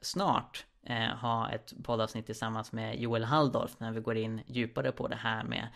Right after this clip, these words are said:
det existentiella sökande som uppstår i, i coronakrisens spår. Eh, men för att faktiskt, eh,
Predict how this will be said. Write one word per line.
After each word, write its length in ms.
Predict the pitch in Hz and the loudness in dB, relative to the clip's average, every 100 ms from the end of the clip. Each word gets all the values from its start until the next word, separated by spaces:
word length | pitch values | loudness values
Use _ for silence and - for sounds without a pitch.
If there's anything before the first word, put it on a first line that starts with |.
| - - - | -16 -20 -18
det 400 | - 110 110 - | -6 0 0 0
existentiella 840 | - 117 - 107 - 113 117 107 | -2 -4 -4 -6 0 2 2 2
sökande 540 | 101 120 110 - 110 107 | 2 2 2 0 -2 -2
som 160 | - | -4
uppstår 380 | - - - 110 | -6 -6 -4 -2
i, 160 | 113 - | -4 -6
i 40 | |
coronakrisens 760 | - 113 113 113 - 117 - - | -4 -2 -2 -4 -6 -6 -6 -8
spår. 300 | - 117 - - - - - - | -4 -4 -4 -10 -20 -20 -20 -14
Eh, 380 | - 113 113 117 - | -6 -4 -4 -6 -8
men 520 | - 117 113 113 113 - - - | -6 -2 -2 -2 -4 -8 -16 -12
för 400 | - 135 147 147 | 2 6 8 6
att 240 | 135 117 - | 4 0 -2
faktiskt, 920 | - 120 - - 120 113 - - - _ _ - | -4 -4 -4 -8 -6 -6 -8 -14 -20 _ _ -6
eh, 380 | 117 110 113 | -2 -2 -2